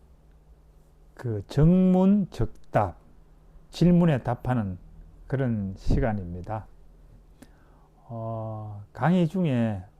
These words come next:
우리 부부님께서 번뇌 망념 팔풍 경계가 스스로, 수시로 일어나는데 어찌해야 하나요?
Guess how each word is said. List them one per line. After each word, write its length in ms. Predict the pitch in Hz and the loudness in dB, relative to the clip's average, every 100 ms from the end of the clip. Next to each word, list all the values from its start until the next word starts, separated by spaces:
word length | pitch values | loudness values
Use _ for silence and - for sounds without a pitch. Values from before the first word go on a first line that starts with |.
| _ - | _ -12
우리 140 | 120 | -8
부부님께서 1300 | 117 147 156 151 131 127 120 117 113 113 98 151 117 - - _ - _ - | -6 -2 0 0 0 -2 0 -2 -4 -8 -8 -6 -8 -10 -20 _ -20 _ 2
번뇌 460 | 151 180 190 202 | 4 6 6 4
망념 560 | 180 139 139 135 127 113 | 4 2 2 0 0 -2
팔풍 460 | - 190 190 202 185 | -2 -4 -4 -2 -2
경계가 460 | 151 135 127 113 | 0 -2 -2 -2
스스로, 600 | 107 147 135 208 185 139 139 - | -2 -2 -2 0 2 2 -2 -12
수시로 680 | - - - - 147 151 196 | -20 -20 -20 -4 -2 2 4
일어나는데 600 | 170 156 123 120 123 110 | 4 2 0 0 -2 -4
어찌해야 600 | 113 107 - 185 185 127 | -4 -6 -2 0 0 0
하나요? 760 | 107 104 98 98 92 90 87 | -2 -4 -6 -6 -8 -10 -12